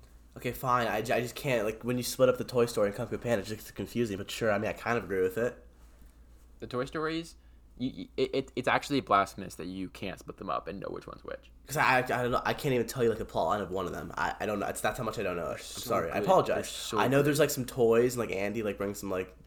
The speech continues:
Speaker 1: and they have to
Speaker 2: Jeez.
Speaker 1: pretend
Speaker 2: Oh
Speaker 1: to be
Speaker 2: my God.
Speaker 1: dead.
Speaker 2: Okay, just, just stop talking. Keep going. We're
Speaker 1: Okay,
Speaker 2: in top
Speaker 1: exactly.
Speaker 2: five.
Speaker 1: Okay, now we're, I think we're down to top five now, right?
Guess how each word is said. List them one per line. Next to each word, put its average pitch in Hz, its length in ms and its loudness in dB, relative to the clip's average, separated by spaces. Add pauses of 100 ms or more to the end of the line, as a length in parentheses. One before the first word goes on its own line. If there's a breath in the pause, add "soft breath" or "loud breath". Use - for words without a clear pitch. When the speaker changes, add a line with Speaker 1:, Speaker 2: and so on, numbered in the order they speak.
Speaker 1:
and 101 100 -4
they 101 120 -4
have 110 80 -2
to - 40 -12
Speaker 2:
Jeez. - 20 -18
Speaker 1:
pretend 107 280 -2
Speaker 2:
Oh - 40 -4
Speaker 1:
to 101 40 -4
be 101 60 -4
Speaker 2:
my 95 40 -6
God. 85 40 -2
Speaker 1:
dead. 98 220 4
Speaker 2:
Okay, 113 300 0
just, - 260 -10
just - 320 -10
stop - 180 -4
talking. 73 200 -10 (120)
Keep - 120 -20
going. 58 200 -12 (340)
We're 117 60 6
Speaker 1:
Okay, 113 120 0
Speaker 2:
in 101 40 2
top 95 80 0
Speaker 1:
exactly. 95 280 2
Speaker 2:
five. - 100 -20 (260)
Speaker 1:
Okay, 139 120 0
now 139 200 8
we're, 208 80 12
I 135 80 12
think 202 140 4
we're 180 60 4
down 156 100 8
to 131 80 0
top 113 200 6
five 87 220 0
now, 78 160 -2
right? 98 280 0